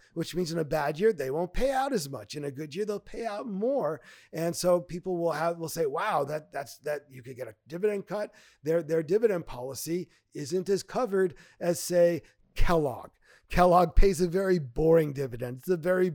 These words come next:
boring company. And, and, and their dividend, it would have to be a disaster for that dividend to get cut.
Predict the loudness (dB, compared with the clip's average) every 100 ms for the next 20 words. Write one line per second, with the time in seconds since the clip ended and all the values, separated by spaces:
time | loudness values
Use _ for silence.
0 | -6 2 4 4 2 -6 -12 -14 -12 -12
1 | -14 -18 -20 -20 _ -4 -2 -4 -8 -10
2 | -8 -6 -4 -6 _ -8 -6 0 0 0
3 | -2 -2 -8 -6 -4 -4 -4 -6 -4 -4
4 | -2 -2 -2 -4 -6 -12 -10 -10 -10 -10
5 | -10 -8 -8 -10 -14 -20 _ -18